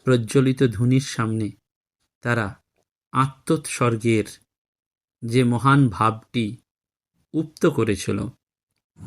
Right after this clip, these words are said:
সারা বিশ্বে অপ্রতিহত গতিতে তারই বিকাশ এবং প্রকাশ।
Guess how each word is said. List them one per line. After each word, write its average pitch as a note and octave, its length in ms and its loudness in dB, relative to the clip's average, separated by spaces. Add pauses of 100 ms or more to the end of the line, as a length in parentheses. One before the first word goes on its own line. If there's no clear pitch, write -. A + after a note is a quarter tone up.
(140)
সারা A#2 340 2
বিশ্বে A#2 440 -2
অপ্রতিহত C#3+ 840 -2
গতিতে G#2+ 560 -4 (540)
তারই A2 440 -2 (300)
বিকাশ A2 480 -4 (400)
এবং G#2 360 -4
প্রকাশ। - 460 -8